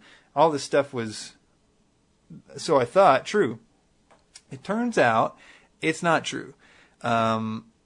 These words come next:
and w-, it's really interesting, the history of all of it. Um, let's see if I can find a little bit about, uh, that on my computer. I've got all this stuff pulled up, but it's just a bit disorganized.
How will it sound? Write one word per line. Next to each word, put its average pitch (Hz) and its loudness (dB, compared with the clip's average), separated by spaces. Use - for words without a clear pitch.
and 127 -2
w-, 151 -14
it's 190 -10
really 170 -2
interesting, 143 -2
the 110 -6
history 131 -2
of 117 0
all 107 2
of 107 -2
it. 113 0
Um, 113 -2
let's 151 -10
see 196 0
if 175 -2
I 175 4
can 135 -4
find 127 0
a 120 -4
little 131 -2
bit 123 -2
about, 110 -2
uh, 110 -4
that 110 -4
on 110 -10
my 107 -10
computer. 120 -6
I've 107 -6
got 113 -2
all 107 -6
this 101 -10
stuff - -10
pulled 107 -8
up, 104 -4
but - -14
it's - -20
just - -10
a 120 -8
bit 135 -2
disorganized. 123 -6